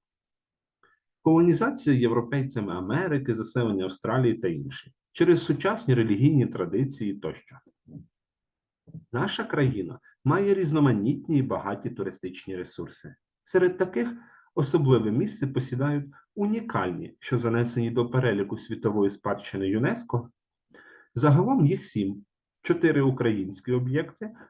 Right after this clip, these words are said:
повністю знаходяться в межах території України. Інші три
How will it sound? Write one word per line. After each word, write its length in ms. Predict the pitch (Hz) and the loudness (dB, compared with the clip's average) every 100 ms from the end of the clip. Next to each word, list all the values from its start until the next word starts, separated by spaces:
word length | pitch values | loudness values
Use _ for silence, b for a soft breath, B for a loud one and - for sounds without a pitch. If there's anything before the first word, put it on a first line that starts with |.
| B | B
повністю 540 | - 117 117 113 - 113 | 4 4 4 0 -2 0
знаходяться 600 | 120 120 120 117 117 113 | 0 0 2 2 0 -2
в 120 | 110 | -2
межах 360 | 110 107 110 | -2 -2 -4
території 560 | - 107 101 110 104 101 | -4 -4 0 0 2 0
України. 720 | 101 104 101 92 85 113 - - b b b | -2 -4 -4 -4 -4 -6 -6 -10 b b b
Інші 400 | - 269 269 156 | 4 6 4 0
три 360 | 135 113 - | 2 0 0